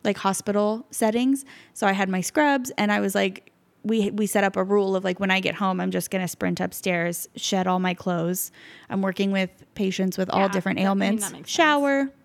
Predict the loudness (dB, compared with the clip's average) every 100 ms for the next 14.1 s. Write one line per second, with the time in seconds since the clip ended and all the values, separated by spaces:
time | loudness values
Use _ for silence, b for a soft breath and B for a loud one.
0 | _ 0 2 0 -2 -2 0 -2 -4 -4
1 | -4 -4 -4 -4 -6 -6 -8 -8 -10 B
2 | B B 0 0 2 2 2 0 0 0
3 | -2 -2 -2 2 2 2 0 -6 -20 B
4 | B B B B B B _ -2 0 0
5 | -4 -8 -12 B B B -6 -4 -2 0
6 | 0 0 0 -2 -2 -2 -2 0 0 2
7 | 2 0 0 -2 -2 0 0 -2 -2 -2
8 | 0 0 -2 -2 -2 -2 -2 -2 -4 -6
9 | -6 -6 -6 -6 -6 -12 B B B -6
10 | -4 -2 -4 -6 -10 -8 -4 -4 -4 -6
11 | -8 B B B -8 -4 -4 -2 0 0
12 | -2 -6 B -8 -4 -2 -2 -4 -8 -4
13 | 0 0 0 0 -2 -4 -6 -4 -2 -2